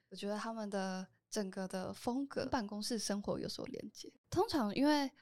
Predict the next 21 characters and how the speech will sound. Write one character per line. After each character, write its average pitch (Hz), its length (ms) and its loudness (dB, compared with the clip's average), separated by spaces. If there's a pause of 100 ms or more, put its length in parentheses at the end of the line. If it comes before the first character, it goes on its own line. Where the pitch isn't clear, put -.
会 359 160 8
有 208 100 8
礼 180 80 0
拜 202 200 4
一 202 160 -2
到 190 120 2
礼 - 140 -2
拜 170 160 0
五 - 160 -4
嘛， - 200 -4
那 269 180 2
玉 294 160 6
晶 214 160 0
通 214 100 0
常 180 100 -2
会 196 140 0
怎 - 140 -4
么 - 100 -4
样 180 220 -2
安 170 180 -2
排， - 160 -4